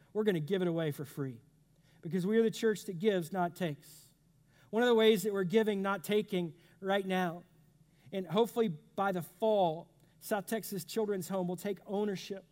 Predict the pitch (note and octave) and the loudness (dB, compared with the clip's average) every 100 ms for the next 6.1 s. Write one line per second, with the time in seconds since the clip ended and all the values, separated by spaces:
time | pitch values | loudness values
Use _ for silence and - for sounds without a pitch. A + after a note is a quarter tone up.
0 | _ _ _ - - F#3 - A#3+ A3+ A3 | _ _ _ -14 -6 -6 -2 2 2 2
1 | G3+ E3+ F3+ - G#3 G#3 F#3+ E3+ F#3 F#3 | -2 -4 -4 -4 -2 -2 -2 -4 -2 -2
2 | F3 G#3 F#3+ F3 E3 F3 F3 F3+ F3+ - | 0 0 0 -2 0 -2 0 -2 -2 -4
3 | E3 D#3+ D3 D3+ C#3 C#3 D3+ C#3+ D#3 C#3+ | -4 -4 -4 -6 -6 -8 -6 -6 -6 -6
4 | C#3+ C#3 C#3+ C3 C3+ D#3 _ _ _ _ | -6 -10 -12 -12 -14 -18 _ _ _ _
5 | _ _ _ _ _ F#3 G3+ - F#3+ D#3 | _ _ _ _ _ 0 2 2 0 0
6 | E3 | -2